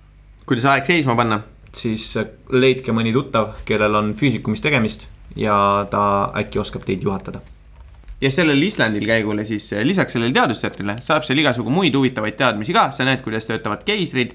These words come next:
Speaker 1: kuidas saab ühelt, eh, ühest maailmajaost minna kahe sammuga teise ja sa saad teada, kui kaua töötab su seedesüsteem.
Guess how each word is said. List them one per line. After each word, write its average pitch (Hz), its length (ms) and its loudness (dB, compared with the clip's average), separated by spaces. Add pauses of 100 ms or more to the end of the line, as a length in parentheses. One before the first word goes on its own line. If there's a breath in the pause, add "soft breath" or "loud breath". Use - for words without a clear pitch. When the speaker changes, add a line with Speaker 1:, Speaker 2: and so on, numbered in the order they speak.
(220 loud breath)
Speaker 1:
kuidas 151 240 0
saab 110 220 0
ühelt, 127 420 -2
eh, 104 220 -4
ühest 170 260 2
maailmajaost 120 600 2
minna 113 520 2
kahe 139 180 0
sammuga 120 340 -2
teise 170 400 0 (240 loud breath)
ja 226 180 2
sa 139 120 -2
saad 113 180 -2
teada, 156 320 4
kui 117 160 0
kaua 131 280 2
töötab 117 320 0
su 107 160 -4
seedesüsteem. 98 760 0